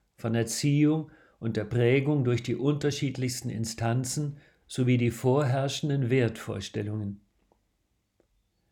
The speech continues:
Eine eher anthropologische Sichtweise erkennt es als naturgegebene Anlage,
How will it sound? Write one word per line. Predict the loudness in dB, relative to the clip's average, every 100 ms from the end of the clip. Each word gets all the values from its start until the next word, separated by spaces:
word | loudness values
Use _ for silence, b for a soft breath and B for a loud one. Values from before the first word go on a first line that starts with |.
| _ _ _ _ _ _ _ _ _ _
Eine | -2 0 2
eher | 2 2 2 0
anthropologische | -2 0 2 6 8 6 6 0 -2
Sichtweise | -4 -4 -4 -2 -2 -2 -6 -10 -16 -4
erkennt | -2 0 0
es | 0 0
als | -2 -2 0
naturgegebene | 0 4 6 6 4 2 2 4 2 2
Anlage, | 2 4 4 2 0 -8